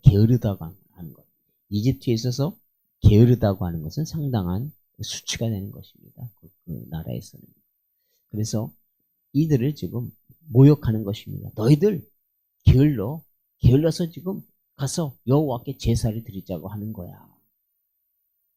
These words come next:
그러면서 이들을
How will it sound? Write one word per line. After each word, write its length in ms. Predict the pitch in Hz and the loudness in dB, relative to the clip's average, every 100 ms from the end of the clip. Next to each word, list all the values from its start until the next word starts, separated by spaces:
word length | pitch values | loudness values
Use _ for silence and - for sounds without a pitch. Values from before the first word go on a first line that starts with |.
| _ _ _ _ _ _ _ _ _ _ _ _ _ | _ _ _ _ _ _ _ _ _ _ _ _ _
그러면서 720 | - 220 233 170 - 113 160 - _ _ _ - | 8 8 10 6 2 -4 -6 -12 _ _ _ -2
이들을 500 | 156 131 98 131 | 4 4 4 -4